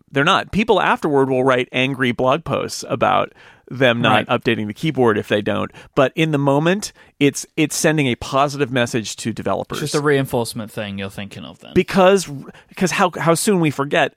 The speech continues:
Speaker 1: there was a period in there where Apple was, like, so slow at updating the MacBook hardware and, and not picking up the latest Intel processors.
Speaker 2: Mm-hmm.
Speaker 1: And
Speaker 2: Mm-hmm.
Speaker 1: they have now,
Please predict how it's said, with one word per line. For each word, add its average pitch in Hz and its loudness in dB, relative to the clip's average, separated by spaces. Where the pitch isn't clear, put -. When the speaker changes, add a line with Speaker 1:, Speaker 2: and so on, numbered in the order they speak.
Speaker 1:
there 233 2
was 202 2
a 160 -2
period 139 2
in 139 0
there 123 0
where 127 0
Apple 139 0
was, 135 0
like, 127 0
so 170 0
slow 147 2
at 123 0
updating 110 -2
the - -2
MacBook 120 0
hardware 110 -2
and, 123 -2
and 135 -2
not 143 2
picking 120 -6
up 98 -2
the 104 -4
latest 101 -4
Intel 98 -6
processors. - -8
Speaker 2:
Mm-hmm. 135 -18
Speaker 1:
And 120 0
Speaker 2:
Mm-hmm. - -18
Speaker 1:
they 131 4
have 123 -2
now, 131 2